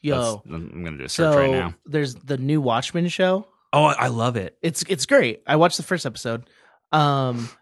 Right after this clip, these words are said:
Speaker 1: there are already twelve podcasts about it.
Speaker 3: Oh my good. Oh my.
Speaker 2: I'm,
Speaker 3: Oh.
Speaker 2: oh, I'm sure The Ringer has one.
Speaker 1: Yeah,
Speaker 2: They,
Speaker 1: yeah, yeah.
Speaker 2: they launch
Speaker 1: Like,
Speaker 2: stuff all the time.
Speaker 1: there's, like, three or four, like, T V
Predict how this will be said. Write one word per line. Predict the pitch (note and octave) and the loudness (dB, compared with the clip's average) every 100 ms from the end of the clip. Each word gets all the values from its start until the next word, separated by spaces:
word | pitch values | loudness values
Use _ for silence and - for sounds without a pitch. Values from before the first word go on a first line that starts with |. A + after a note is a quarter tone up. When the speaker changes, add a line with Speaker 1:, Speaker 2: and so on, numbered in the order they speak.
| _ | _
Speaker 1:
there | C#3 D3+ D#3 | -2 2 4
are | F#3 F3 A#2+ | 4 2 2
already | C3 F#3+ E3 C3+ B2+ B2 A#2+ A#2 A#2+ _ _ _ _ _ - | 0 2 2 0 0 -2 -2 -6 -10 _ _ _ _ _ -20
twelve | - A#2+ A2 B2 C3 C3+ | -14 -6 -2 0 -2 -6
podcasts | - G#2+ G2+ - - - | -12 -12 -10 -12 -12 -12
about | F2+ - - | -14 -16 -16
it. | - _ - | -18 _ -12
Speaker 3:
Oh | A2+ | -12
my | F2 E2+ | -12 -18
good. | F2 F2+ F#2 G#2+ A#2+ G#2+ - | -20 -20 -12 -6 -4 -4 2
Oh | D#3+ F#3 | 4 6
my. | C#3+ A2 | 4 2
Speaker 2:
I'm, | G#2 F#2+ - | 0 -4 -6
Speaker 3:
Oh. | C#3+ C#3 A#2+ | 2 4 4
Speaker 2:
oh, | G#2 D#3+ | 6 8
I'm | E3 | 8
sure | D3 F3+ | 6 4
The | C3 | 4
Ringer | A2 G#2+ G2+ | 4 2 2
has | G2+ G2 F#2+ | 0 -2 -2
one. | G#2 G#2 A2 - _ | -4 -2 -4 -10 _
Speaker 1:
Yeah, | F#3+ G3+ | 4 4
Speaker 2:
They, | A2+ C3 B2 | 4 0 0
Speaker 1:
yeah, | C3+ | -2
yeah. | B2+ B2 | -6 -4
Speaker 2:
they | B2 | -4
launch | G#2 F#2+ | -2 0
Speaker 1:
Like, | F3 | 0
Speaker 2:
stuff | - F#2 | 0 -4
all | F#2 | -4
the | F2 | -2
time. | F#3+ | 2
Speaker 1:
there's, | E3+ | 4
like, | G3+ F#3+ - | 4 2 0
three | F3+ F3+ | 2 2
or | E3+ | 2
four, | - D3 C#3+ | 0 2 2
like, | C3+ A#2 G#2+ - _ _ | 2 -2 -4 -10 _ _
T | - D#3 C#3 | -8 -4 -4
V | C3 C3 B2+ B2+ B2+ | -4 -2 -2 -4 -6